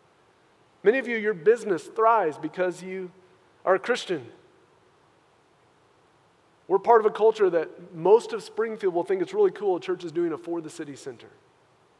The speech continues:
And so in a cul-, and we don't feel guilty about that. It's a great grace,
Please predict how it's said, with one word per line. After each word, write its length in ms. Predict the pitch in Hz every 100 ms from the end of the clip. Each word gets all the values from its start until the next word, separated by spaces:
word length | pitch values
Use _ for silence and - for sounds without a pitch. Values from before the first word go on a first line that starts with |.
| _ _ _ _ _ _ _ _ _ _ _ 180
And 80 |
so 180 | 180 190
in 160 | 185 226
a 60 |
cul-, 260 | - 247 240
and 80 | 233
we 80 | 262
don't 340 | 262 262 233
feel 180 | 233 208
guilty 360 | 143 254 -
about 240 | 202 156 156
that. 120 | 190
It's 80 | 233
a 40 |
great 280 | 170 202 269
grace, 200 | 233 247